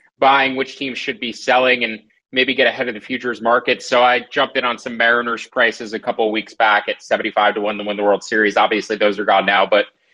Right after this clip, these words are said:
every year at the All-Star break, you should kind of figure out which teams are on the up, could sneak into a wild card spot, and may be worth investing in if it looks like they're gonna make some deals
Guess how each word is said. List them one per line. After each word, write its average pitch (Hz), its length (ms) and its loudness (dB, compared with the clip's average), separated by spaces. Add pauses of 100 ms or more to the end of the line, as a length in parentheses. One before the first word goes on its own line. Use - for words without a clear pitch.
(200)
every 156 360 2
year 135 260 4
at 123 80 2
the 131 100 -4
All-Star 120 380 2
break, 110 240 0
you 120 80 -6
should - 200 -6
kind 117 180 0
of - 80 -6
figure 110 280 -2
out 101 200 0
which 110 200 -8
teams 110 240 -12
are 104 120 2
on 101 100 2
the 98 220 -6
up, 123 180 2 (320)
could 139 160 -4
sneak 120 260 -4
into 107 220 -4
a 101 60 0
wild 107 260 4
card 127 240 -2
spot, 104 420 2
and 110 140 -10
may 104 140 0
be 101 140 -4
worth 101 260 -2
investing 101 460 -2
in 95 120 0
if 95 140 -4
it 101 100 -4
looks 104 240 -4
like 92 260 0 (360)
they're 110 100 0
gonna 104 140 0
make 98 160 0
some 101 160 -8
deals 104 480 0